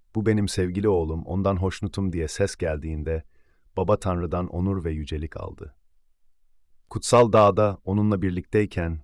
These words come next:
gökten gelen bu sesi biz de duyduk. Bizim için peygamberlik sözü daha da kesinleşmiş oldu.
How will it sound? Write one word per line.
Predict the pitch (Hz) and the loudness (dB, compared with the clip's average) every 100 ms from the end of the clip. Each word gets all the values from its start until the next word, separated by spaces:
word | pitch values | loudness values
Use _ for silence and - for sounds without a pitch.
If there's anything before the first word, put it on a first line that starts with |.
| - | -4
gökten | 95 90 120 107 | -4 2 2 4
gelen | 98 92 90 87 | 2 0 0 -4
bu | |
sesi | 101 90 - 82 | -4 -6 -6 -8
biz | 98 90 | -6 -4
de | 85 73 | -6 -6
duyduk. | 73 65 - - _ _ _ _ _ _ _ | -10 -10 -16 -20 _ _ _ _ _ _ _
Bizim | 95 120 | -2 0
için | 123 - 98 | 0 0 -2
peygamberlik | 98 87 95 92 95 98 - | 0 0 0 2 2 0 -4
sözü | 90 80 82 | -6 -6 -4
daha | 85 101 | -2 0
da | 95 | -2
kesinleşmiş | - 80 82 76 76 80 73 | -6 -10 -8 -8 -8 -10 -12
oldu. | - 50 - 76 | -12 -12 -14 -16